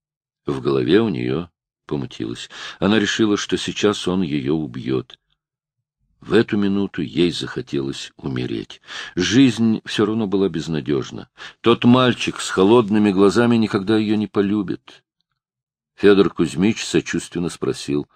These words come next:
«С кем же?» «Ты его не тронешь?» «Это уж как получится, обещать не могу». «Я сама навязалась. Он не виноват». «Тише говори, Ванечку разбудишь».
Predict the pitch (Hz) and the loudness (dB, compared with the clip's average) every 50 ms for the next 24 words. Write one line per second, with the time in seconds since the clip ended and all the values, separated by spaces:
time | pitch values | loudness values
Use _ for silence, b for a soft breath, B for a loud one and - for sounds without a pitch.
0 | _ _ _ _ _ _ _ - - - - - - 65 64 60 55 62 76 82 | _ _ _ _ _ _ _ -18 -16 -16 -14 -8 -6 -4 -4 -4 -6 -10 -10 -12
1 | - _ _ _ _ _ _ _ _ _ _ _ _ _ _ _ _ _ _ _ | -14 _ _ _ _ _ _ _ _ _ _ _ _ _ _ _ _ _ _ _
2 | _ _ _ _ - - 82 76 78 85 80 76 - - - 101 98 80 - - | _ _ _ _ -4 -2 0 0 0 -2 -4 -4 -4 -2 -2 0 0 -2 -6 -12
3 | - - _ _ _ _ _ _ _ _ _ _ _ _ _ _ _ _ _ - | -16 -18 _ _ _ _ _ _ _ _ _ _ _ _ _ _ _ _ _ -8
4 | - - - - - - 80 71 - - - 73 - - - 69 69 69 69 - | -8 -6 -6 -8 -8 -6 -6 -6 -6 -4 -6 -6 -6 -4 -4 -2 -2 -2 -2 -6
5 | - - - - - - - 57 58 - - 65 64 - 67 65 65 64 60 73 | -8 -14 -20 -14 -12 -10 -10 -8 -8 -8 -6 -6 -6 -6 -6 -6 -4 -4 -6 -6
6 | - _ _ _ _ _ _ _ _ _ _ _ _ _ _ _ _ _ - - | -10 _ _ _ _ _ _ _ _ _ _ _ _ _ _ _ _ _ -4 2
7 | 104 113 110 - 127 104 95 90 92 92 95 98 98 85 92 85 76 73 - - | 2 2 4 4 2 2 2 2 0 0 0 -2 -2 0 -2 -2 -2 -4 -6 -10
8 | - - b b b b - 107 110 113 113 110 113 113 117 104 95 98 98 92 | -12 -14 b b b b 2 4 6 6 6 6 6 6 4 4 4 4 2 0
9 | - - _ _ _ _ _ _ _ _ _ _ _ _ _ _ _ _ - 113 | -2 -10 _ _ _ _ _ _ _ _ _ _ _ _ _ _ _ _ -6 -4
10 | 104 - - - - 58 57 64 62 69 85 82 73 53 50 50 71 98 98 78 | -4 -4 -4 -8 -10 -8 -6 -2 -2 0 0 0 -2 -4 -4 -2 -2 0 0 -2
11 | 64 - - - - - 55 62 60 55 73 71 69 65 - - - - - - | -4 -8 -12 -16 -14 -10 -8 -8 -8 -8 -8 -6 -6 -6 -6 -8 -14 -14 -18 -20
12 | _ | _